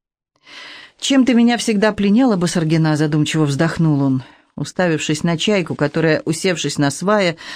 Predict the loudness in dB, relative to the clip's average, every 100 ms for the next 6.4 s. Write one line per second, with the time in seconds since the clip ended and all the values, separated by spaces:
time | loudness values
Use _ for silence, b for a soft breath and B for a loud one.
0 | B B 2 2 2 2 2 0 0 0
1 | 0 0 2 2 2 0 0 -2 -2 B
2 | B B B B 0 0 0 0 2 2
3 | 2 0 0 2 2 2 0 -2 -4 -4
4 | -6 -6 -12 _ -14 -2 0 2 2 2
5 | 0 0 0 -2 0 2 2 0 -2 -2
6 | 0 0 -2